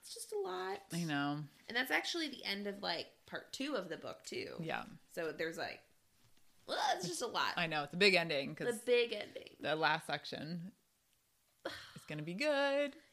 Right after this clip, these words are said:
Speaker 1: It is. So it's like, I, you, I don't know how, if you're just, like, casually reading this, you
Speaker 2: Mm-hmm.
Speaker 1: put your book down
Speaker 2: No, you can't.
Speaker 1: at that point.
Speaker 2: You can't.
Speaker 1: I don't know how. Um,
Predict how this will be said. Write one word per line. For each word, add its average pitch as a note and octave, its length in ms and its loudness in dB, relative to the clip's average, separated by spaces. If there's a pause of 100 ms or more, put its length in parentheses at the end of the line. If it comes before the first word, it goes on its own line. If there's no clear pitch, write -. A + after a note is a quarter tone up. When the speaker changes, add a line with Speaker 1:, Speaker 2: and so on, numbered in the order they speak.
(100)
Speaker 1:
It G3 140 -2
is. G#2+ 320 -2 (160)
So F#3 760 2 (1800)
it's G3+ 160 -4
like, E3 280 -2 (840)
I, - 40 -4 (120)
you, C4 160 -4 (120)
I D4 80 6
don't G#4 120 2
know F#4 100 2
how, G3+ 500 0
if G3 180 -6
you're F3+ 120 0
just, F3+ 160 -6
like, D#3+ 180 -2
casually C#3+ 460 -4
reading C3+ 320 -6
this, E3+ 400 -4
you E3+ 120 -2
Speaker 2:
Mm-hmm. D#3+ 100 -4
Speaker 1:
put D3+ 80 -6
your D3 140 -8
book - 200 -12
down - 360 -12 (140)
Speaker 2:
No, E3 120 -2
you D3+ 160 0
can't. D#3 220 -2
Speaker 1:
at - 60 -6
that - 180 -10
point. - 360 -10
Speaker 2:
You D#3 120 -10
can't. - 280 -10 (120)
Speaker 1:
I - 40 -4
don't C5+ 120 0 (420)
know D2+ 240 -4 (1300)
how. G3+ 80 -4
Um, D3+ 500 -2